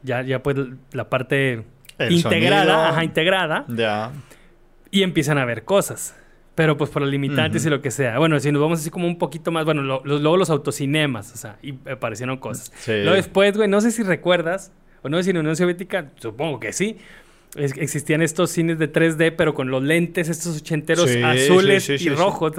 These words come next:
Speaker 1: uno azul y uno
Speaker 2: Eso
Speaker 1: rojo.
Speaker 2: es, existían, sí. Hace ya, yo te, cuando yo era pequeño
Speaker 1: Sí, yo también, güey, o sea.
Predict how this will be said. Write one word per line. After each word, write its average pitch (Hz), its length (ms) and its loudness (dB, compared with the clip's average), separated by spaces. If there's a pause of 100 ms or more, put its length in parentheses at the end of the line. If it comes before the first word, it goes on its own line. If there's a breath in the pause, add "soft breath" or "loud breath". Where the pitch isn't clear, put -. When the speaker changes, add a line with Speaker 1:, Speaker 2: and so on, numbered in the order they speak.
Speaker 1:
uno 170 220 2
azul 175 220 4
y 185 40 6
uno 185 120 6
Speaker 2:
Eso 190 100 4
Speaker 1:
rojo. 160 220 4
Speaker 2:
es, 135 400 0
existían, 139 800 0
sí. 131 220 -6 (160)
Hace 135 320 -2
ya, 175 580 0
yo 156 100 0
te, 147 180 -6
cuando 120 280 0
yo 139 160 2
era 190 160 0
pequeño 143 300 -2
Speaker 1:
Sí, 240 200 2
yo 170 120 2
también, 175 360 0
güey, 175 140 -2
o - 20 0
sea. 143 160 -8